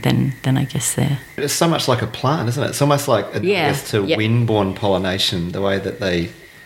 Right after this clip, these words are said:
Speaker 2: just
Speaker 1: Yeah.
Speaker 2: spread their eggs and sperm
Speaker 1: Yeah.
Speaker 2: into the water.
Speaker 1: There's a few things, like, um, recently you sent me a photo, I think it was you, of the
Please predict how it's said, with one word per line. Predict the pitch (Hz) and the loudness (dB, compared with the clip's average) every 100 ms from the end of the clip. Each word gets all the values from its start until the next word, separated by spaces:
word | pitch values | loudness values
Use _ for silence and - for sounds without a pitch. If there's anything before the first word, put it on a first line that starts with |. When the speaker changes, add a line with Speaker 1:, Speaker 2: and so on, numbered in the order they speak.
| - - - - | -20 -20 -18 -10
Speaker 2:
just | 82 - | -6 2
Speaker 1:
Yeah. | 160 | 2
Speaker 2:
spread | 117 95 90 | 4 2 4
their | 87 92 | 2 4
eggs | 87 85 - | 2 0 -4
and | 85 | -4
sperm | 85 - 90 | -2 2 2
Speaker 1:
Yeah. | 87 | 2
Speaker 2:
into | 87 | -2
the | 98 | -4
water. | 95 101 110 98 95 - - - | -2 2 2 2 -2 -6 -16 0
Speaker 1:
There's | 226 330 | 2 4
a | 508 | 4
few | 523 - 214 | 0 0 0
things, | 220 240 220 190 - | 2 2 2 2 0
like, | 196 180 - - | -2 -2 -6 -2
um, | 208 208 - | 2 2 0
recently | 185 214 233 - 269 208 | 0 2 2 0 0 2
you | 190 180 | 4 2
sent | 190 214 - | 2 2 2
me | - 180 | 2 2
a | 160 | 2
photo, | - 160 165 160 - 127 247 294 | 0 2 4 2 2 2 2 0
I | 233 | -6
think | - 330 | -4 -4
it | 311 | -2
was | 214 175 | -2 0
you, | 160 139 143 254 339 - - - - - _ _ - - | 0 2 2 0 -4 -8 -20 -20 -20 -20 _ _ -6 0
of | 160 - | 0 0
the | 170 160 160 | -2 0 0